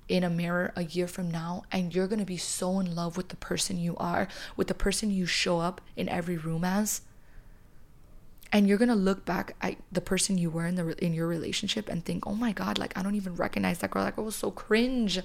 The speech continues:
I look back at things I posted. I look back at the way I dressed. I look back at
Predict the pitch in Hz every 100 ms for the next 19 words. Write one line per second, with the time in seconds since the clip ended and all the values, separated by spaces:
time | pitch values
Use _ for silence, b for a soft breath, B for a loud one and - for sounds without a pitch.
0 | B B B B B - 226 262 269 262
1 | 240 - 220 233 208 - - 202 - 208
2 | 180 175 B B - 202 208 226 240 233
3 | 208 190 190 196 185 160 - 175 196 196
4 | - - 190 220 - - 208 208 - 190
5 | 185